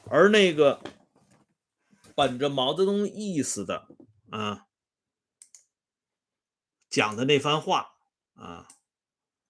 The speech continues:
向全国范围内、向全党范围内进行传达的，什么看不起中国的东西、不尊重民族文化遗产，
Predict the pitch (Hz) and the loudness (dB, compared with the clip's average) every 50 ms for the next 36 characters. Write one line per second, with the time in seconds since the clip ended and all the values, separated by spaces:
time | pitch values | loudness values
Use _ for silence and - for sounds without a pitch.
0 | _ _ _ _ _ - - - 160 151 139 135 131 123 120 117 - - - 127 | _ _ _ _ _ -12 -6 -2 0 2 4 4 2 2 0 -4 -6 -4 -2 0
1 | 120 139 180 196 170 139 127 143 147 147 175 151 131 117 104 98 98 107 113 113 | 0 0 0 0 2 2 2 2 2 2 2 2 2 2 0 -2 -2 -2 -4 -4
2 | - - - - - - 147 127 127 120 - - 120 120 143 180 202 185 117 - | -6 -8 -14 -10 -4 -2 -2 -2 -2 -4 -6 -4 -2 0 0 0 2 0 0 -2
3 | - - - 156 147 127 104 101 98 95 107 107 - - - - 143 127 107 110 | -6 -6 -2 0 0 0 0 -2 -4 -4 -6 -6 -8 -10 -8 -6 -4 -4 -2 -2
4 | 120 135 - - 92 101 135 135 107 - - 98 101 - - _ - - - 101 | -4 -4 -4 -6 -6 -6 -4 -4 -6 -6 -8 -12 -12 -12 -14 _ -16 -12 -10 -8
5 | 107 110 107 - - - - 180 160 143 127 110 117 113 - - 95 95 - - | -6 -8 -8 -10 -8 -2 2 4 4 4 4 2 0 -2 -2 -4 -6 -4 0 0
6 | 175 180 180 170 135 107 107 113 107 98 - 135 135 139 131 120 - 104 80 - | 2 2 2 2 4 4 4 4 2 0 0 0 0 0 0 -2 -4 -6 -8 -8
7 | - _ - 143 135 - - - 180 185 175 180 170 165 143 120 113 107 110 113 | -8 _ -4 -4 -4 -4 -2 2 2 2 2 2 2 4 2 2 2 0 -2 -2
8 | 143 156 143 139 151 131 104 104 131 147 143 127 110 104 107 107 123 160 180 - | -2 -2 -2 0 0 0 0 0 0 0 0 0 -2 -2 -4 -4 -4 -6 -6 -6
9 | - - - 78 - - 98 95 - | -8 -10 -12 -12 -12 -12 -14 -16 -16